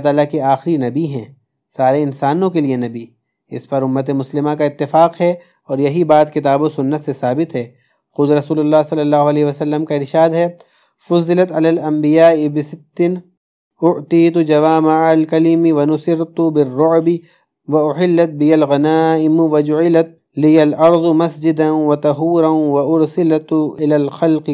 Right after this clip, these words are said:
کافتا وختم بی النبیون۔" صحیح بخاری، صحیح مسلم۔ ترجمہ، مجھے انبیاء پر چھ باتوں سے فضیلت بخشی گئی ہے۔ مجھے جوامع الکلم بخشے گئے، روب سے میری مدد کی گئی،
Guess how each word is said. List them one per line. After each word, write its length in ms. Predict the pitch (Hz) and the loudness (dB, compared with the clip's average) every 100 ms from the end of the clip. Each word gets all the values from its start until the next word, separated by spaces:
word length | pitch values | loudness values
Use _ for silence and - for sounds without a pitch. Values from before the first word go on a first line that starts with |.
| 139 | -2
کافتا 680 | 151 151 151 147 - 147 151 | 0 2 2 0 -2 -2 -2
وختم 800 | 143 143 156 151 175 170 160 156 | -4 -2 -2 0 0 0 0 -2
بی 180 | 143 147 | 0 0
النبیون۔" 1040 | 151 139 139 151 147 127 143 143 143 143 143 _ _ _ _ _ - | 0 0 -2 -2 -4 -4 -2 0 0 -2 -6 _ _ _ _ _ -10
صحیح 160 | 127 | -10
بخاری، 400 | 123 123 139 143 | -8 -2 0 0
صحیح 260 | 147 123 135 | -4 -8 -8
مسلم۔ 380 | 131 127 120 107 _ _ _ _ _ _ _ _ _ _ _ _ _ _ | -10 -10 -12 -14 _ _ _ _ _ _ _ _ _ _ _ _ _ _
ترجمہ، 360 | 147 135 127 120 117 _ _ _ _ _ _ - | -4 -2 -2 -6 -10 _ _ _ _ _ _ -10
مجھے 260 | 143 156 180 | -4 0 0
انبیاء 400 | 175 175 185 180 | 0 0 2 2
پر 180 | 185 | 0
چھ 240 | 180 - 185 | -2 0 2
باتوں 340 | 165 156 180 175 | 4 2 2 -2
سے 120 | 180 | -4
فضیلت 440 | 165 147 156 180 | -4 -4 0 -2
بخشی 380 | 151 139 - 123 | -2 -4 -4 -8
گئی 220 | 120 117 | -6 -8
ہے۔ 100 | 117 110 _ _ _ _ _ _ | -12 -18 _ _ _ _ _ _
مجھے 460 | 131 127 151 165 175 175 _ _ _ _ | -10 0 2 2 0 -8 _ _ _ _
جوامع 560 | 135 135 143 147 151 | -2 2 2 2 2
الکلم 600 | 156 160 160 143 160 135 | 2 0 0 2 2 0
بخشے 340 | 123 123 - 123 | -4 -8 -6 -4
گئے، 240 | 120 117 113 _ _ _ | -4 -6 -16 _ _ _
روب 340 | 131 139 160 156 | -6 2 2 2
سے 200 | - 165 | -2 0
میری 280 | 156 156 165 | 2 2 2
مدد 320 | 139 156 160 | 2 -2 -2
کی 200 | 147 127 | -4 -2
گئی، 240 | 123 120 | -4 -4